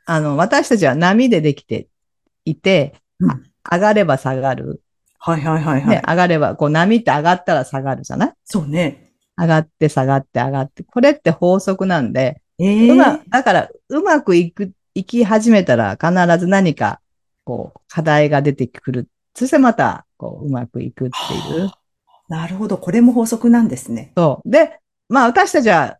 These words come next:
Speaker 1: うまくいくとかいかないって言ってるけど、関係なくて、上がったら下がるっていう、これ法則なんです。だって、
Speaker 2: あー、そっか。うんうん。
Speaker 1: 振り子もそうじゃない？右に行ったら左に行くっていう。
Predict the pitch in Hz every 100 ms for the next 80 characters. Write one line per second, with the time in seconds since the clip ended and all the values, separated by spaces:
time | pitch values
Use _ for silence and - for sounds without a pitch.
0 | - 214 240 180 156 143 151 151 139 151
1 | 180 180 175 160 _ _ 131 131 - -
2 | 151 165 - - 160 131 139 123 - -
3 | 254 262 262 247 233 131 214 110 156 202
4 | 254 285 254 175 160 196 170 156 139 123
5 | 123 - _ _ _ _ - 185 202 175
6 | 196 196 196 185 175 123 78 - - _
7 | - 302 440 440 - 370 381 _ 262 254
8 | 226 190 170 143 143 226 220 269 302 285
9 | 285 311 302 156 120 127 - _ 202 214
10 | 254 262 262 240 254 214 156 143 139 135
11 | 131 127 131 123 _ - 156